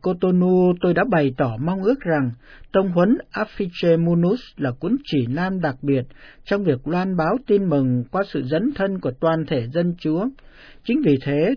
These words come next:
tôi hài lòng khi được biết về sáng kiến của Hội đồng Tòa Thánh về giáo dân, triệu tập một hội nghị dành cho các tín hữu giáo dân Phi Châu, là những người ngày nay được mời gọi đặc biệt thi hành công việc ngày càng khẩn trương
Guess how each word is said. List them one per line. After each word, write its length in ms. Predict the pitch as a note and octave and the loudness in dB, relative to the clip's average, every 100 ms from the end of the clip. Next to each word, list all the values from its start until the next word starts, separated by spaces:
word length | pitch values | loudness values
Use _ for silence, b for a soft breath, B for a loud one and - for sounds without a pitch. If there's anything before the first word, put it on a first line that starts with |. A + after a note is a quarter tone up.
| A#3+ | -2
tôi 140 | G#3 | -2
hài 240 | E3+ D3 | -2 -2
lòng 300 | C3+ C#3+ C3 A#2+ | 0 0 -2 -4
khi 140 | F#3 | -2
được 260 | F3 C3+ C3+ | -2 -2 -2
biết 320 | G3 C4 - | -4 -4 -4
về 140 | C#3 | -4
sáng 380 | A#2+ - D#3 A3 C4+ | -4 -6 -4 -2 -2
kiến 320 | E3+ F3 C4+ C#4+ | -2 -2 -2 -4
của 120 | C3+ | -6
Hội 160 | B2 C#3 | -4 -4
đồng 220 | C3+ B2 | -2 -4
Tòa 280 | A#2 C3+ B2 | -4 -4 -4
Thánh 260 | - D3 B3 | -8 -4 -2
về 100 | D#3+ A#2 | -2 -4
giáo 180 | D3 G#3 | -4 -2
dân, 280 | G3 F3+ F3 B B B B | 0 0 -2 B B B B
triệu 200 | - F3 - | 2 2 2
tập 140 | E3 C#3 | 0 0
một 140 | D3 - | -4 -2
hội 180 | D#3+ | 0
nghị 320 | D3 D#3 C#3 C3 | 0 0 0 -2
dành 280 | D3 C3 A#2+ | -2 -2 -2
cho 140 | F3+ F3+ | -6 -6
các 180 | G#3+ - | -6 -4
tín 120 | G#3 G#3+ | -4 -2
hữu 180 | F#3+ | -4
giáo 280 | A3 E3 F#3+ | -2 -2 0
dân 240 | A3 F#3 F3 | 0 0 0
Phi 220 | - F3+ | -4 -4
Châu, 300 | F3+ F3 E3+ E3+ B B B B | -2 0 0 -6 B B B B
là 120 | E3 | -2
những 220 | D#3 F3 B3+ | 0 2 4
người 240 | F3 D3 | 6 6
ngày 300 | C#3+ D3 C#3+ | 4 2 2
nay 320 | E3 F#3+ G3 | 0 -2 0
được 240 | E3+ C#3 D3 | 0 -2 0
mời 240 | C#3+ C3+ | 0 0
gọi 260 | C#3 D3 C#3+ D#3+ | 0 -2 -2 -4
đặc 140 | C#3 | -4
biệt 240 | D3+ D3+ C3+ - | -2 0 0 -2
thi 160 | F#3 G3 | -2 0
hành 320 | F3 C#3 A#2+ D3+ | 0 0 -2 -4
công 180 | G3 | -4
việc 260 | F3+ D3+ B2 b b b | 0 0 -2 b b b
ngày 180 | D#3 D3+ - | -2 0 0
càng 200 | D3+ C3+ | -2 -2
khẩn 200 | C3 B2+ A2 | -4 -8 -8
trương 340 | - F3+ F3+ | -4 -2 0